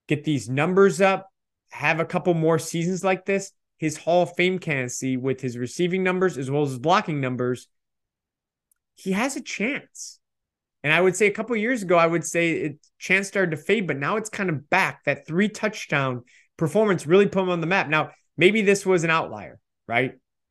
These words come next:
You know, you don't always get, what, three catches for three touchdowns, and it's not gonna keep happening.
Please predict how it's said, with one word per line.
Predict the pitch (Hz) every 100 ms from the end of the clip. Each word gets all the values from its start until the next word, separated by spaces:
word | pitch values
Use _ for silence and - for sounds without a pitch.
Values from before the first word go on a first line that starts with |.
| _ _ _
You | 123
know, | 123
you | 123
don't | 147 180
always | 170 170 143
get, | 160 156 - _ _ _ _ _ _ _ -
what, | - -
three | 147 175
catches | 165 160 156 143
for | 139
three | 143 147
touchdowns, | 147 220 214 160 131 127 120
and | 123
it's | 123
not | 180 180
gonna | 165 131
keep | - 147
happening. | - 247 302 160 131 123 120